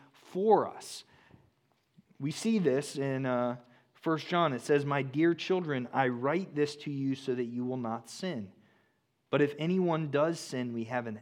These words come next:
advocate with the Father, Jesus Christ, the righteous one. He is the atoning sacrifice for our sins, not only for ours, but also the sins of the whole world."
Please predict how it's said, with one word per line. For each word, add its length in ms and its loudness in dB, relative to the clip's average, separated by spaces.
advocate 640 -4
with 300 -8
the 80 -12
Father, 580 -10
Jesus 460 -14
Christ, 500 -18
the 100 -2
righteous 680 -2
one. 200 -12
He 200 -6
is 160 -4
the 160 -10
atoning 540 -8
sacrifice 760 -8
for 180 -14
our 140 -12
sins, 540 -16
not 220 -2
only 300 -6
for 280 -8
ours, 400 -4
but 220 -8
also 540 -4
the 120 -10
sins 800 -10
of 180 -10
the 100 -10
whole 420 -12
world." 400 -20